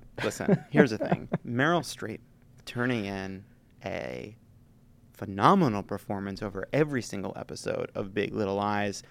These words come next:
Speaker 1: Our society needs a Meryl Streep character who goes from person to person telling them that their deepest fears and inadequacies are quite real. Uh,
Speaker 2: <laughs>
Speaker 1: that to me is fascinating. Um,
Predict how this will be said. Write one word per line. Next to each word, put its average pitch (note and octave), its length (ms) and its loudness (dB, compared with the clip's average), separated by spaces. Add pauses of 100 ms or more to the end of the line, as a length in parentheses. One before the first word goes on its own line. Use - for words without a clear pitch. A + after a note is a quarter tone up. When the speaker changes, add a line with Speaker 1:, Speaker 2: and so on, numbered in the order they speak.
(160)
Speaker 1:
Our A2+ 140 4
society C3 720 6
needs G2+ 460 -6 (320)
a - 40 -4
Meryl A2+ 300 2
Streep A#2 260 -4
character G2+ 560 0 (160)
who - 100 -8
goes A#2 280 4
from A#2 140 -2
person G#2+ 320 -2
to G#2 60 -6
person G2 480 -4 (240)
telling A2 300 2
them G#2 140 -2
that G2+ 120 -6
their G2+ 120 -2
deepest A2 420 -6
fears G2+ 460 -4 (300)
and A2 140 -4
inadequacies G2 840 -4
are G2+ 100 2
quite - 260 2
real. A2 240 -2 (580)
Uh, G2+ 260 0
Speaker 2:
<laughs> - 20 -4
Speaker 1:
that G#2 240 2
to - 80 -6
me G2+ 140 -2
is G2 120 -6
fascinating. A2 720 0 (340)
Um, G#2+ 320 0